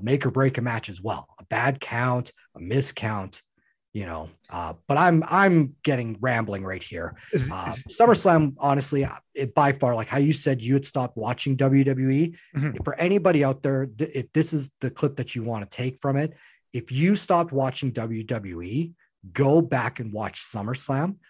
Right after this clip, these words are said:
Speaker 1: I'm not gonna tell you anybody who won the match, um, or how it kinda went. I'm just telling you, it was a great show. I was entertained from the very first bell to the, till the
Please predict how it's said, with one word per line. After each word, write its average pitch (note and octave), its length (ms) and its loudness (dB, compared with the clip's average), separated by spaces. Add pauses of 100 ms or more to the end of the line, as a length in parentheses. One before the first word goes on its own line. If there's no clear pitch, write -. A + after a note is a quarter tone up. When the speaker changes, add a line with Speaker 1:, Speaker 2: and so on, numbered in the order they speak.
(100)
Speaker 1:
I'm C#3+ 100 -2
not F#3+ 220 2
gonna G#3 120 0
tell D#3 220 0
you D3 260 2
anybody B2 680 -4
who A2 280 -6
won B2 220 0
the C3+ 80 2
match, B2 460 -2 (340)
um, E2 540 -10 (460)
or - 120 -8
how D3 300 2
it C3+ 100 -6
kinda C3 220 -2
went. A2 280 -8
I'm D#3+ 140 0
just E3+ 160 2
telling D3 200 2
you, B2+ 140 2
it A#2 60 -2
was G2+ 100 -8
a F2 60 -14
great G2+ 280 -10
show. C#3+ 560 -2 (220)
I B2+ 160 2
was C#3 180 2
entertained A2+ 720 -2 (120)
from F#2 340 -8 (180)
the E2 60 -16
very C3+ 300 4 (100)
first C#3 320 2
bell A2 440 -2
to - 100 -18
the, - 100 -14 (320)
till A2 140 -4
the - 140 -12